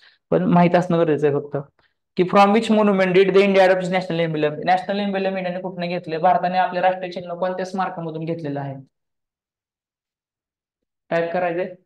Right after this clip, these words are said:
Question number एट साठी पटदिशी. दिसलं पाहिजे पटापट typing इथं. येतंय का नाही तुम्हाला हे? भारताचे जे monument, अ, जे emblem आहे ते सारनाथ हे मध्य प्रदेशमध्ये आहे,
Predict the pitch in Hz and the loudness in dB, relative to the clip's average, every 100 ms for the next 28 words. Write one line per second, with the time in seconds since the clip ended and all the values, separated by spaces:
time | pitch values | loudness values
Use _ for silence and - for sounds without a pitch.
0 | _ _ 170 170 165 165 170 170 170 175 | _ _ -4 -2 -2 -2 -2 -4 -6 -6
1 | 156 170 165 156 151 165 185 - _ _ | -8 -6 -8 -6 -8 -8 -8 -12 _ _
2 | _ _ _ _ _ 180 196 226 226 226 | _ _ _ _ _ -4 0 2 4 2
3 | 220 208 196 190 190 190 156 156 139 135 | 2 0 0 0 0 0 0 -4 0 -2
4 | 135 _ _ _ _ _ _ 170 180 208 | -4 _ _ _ _ _ _ 0 2 2
5 | 202 202 202 175 147 135 - _ _ _ | 2 2 0 0 0 -2 -8 _ _ _
6 | _ _ _ _ _ _ _ _ _ _ | _ _ _ _ _ _ _ _ _ _
7 | _ _ _ _ _ _ _ _ _ _ | _ _ _ _ _ _ _ _ _ _
8 | _ - - 170 180 180 196 208 208 202 | _ -20 0 6 6 6 4 6 6 4
9 | 185 185 180 156 160 165 175 175 185 185 | 2 0 2 2 2 0 -2 -2 0 0
10 | 180 175 160 175 175 185 180 180 190 - | 0 -2 -2 -4 0 2 2 2 -2 -2
11 | - 175 170 185 180 190 185 190 190 185 | -8 -6 -2 -4 -4 -6 -4 -6 -4 -2
12 | 180 175 170 190 - | 0 0 0 -4 -10